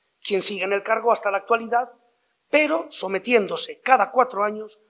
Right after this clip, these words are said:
a la aprobación de la Asamblea. Bien, desde que Javier se reincorpora a la cofradía en el año ochenta y tres,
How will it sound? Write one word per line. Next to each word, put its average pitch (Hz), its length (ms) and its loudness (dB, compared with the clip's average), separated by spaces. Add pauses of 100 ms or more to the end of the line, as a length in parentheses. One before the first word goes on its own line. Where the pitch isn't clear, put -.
(220)
a 240 120 10
la 226 100 6
aprobación 202 840 2
de 190 160 -2
la 170 80 -2
Asamblea. 143 560 -10 (2000)
Bien, 240 480 0
desde 233 420 6
que 233 100 -2
Javier 269 400 0
se 220 200 -2
reincorpora 214 800 -6
a - 20 -10
la 196 100 -12
cofradía 190 380 -12
en 190 60 -10
el 185 80 -12
año 190 180 -14
ochenta 175 380 -12
y 165 60 -18
tres, 208 420 -6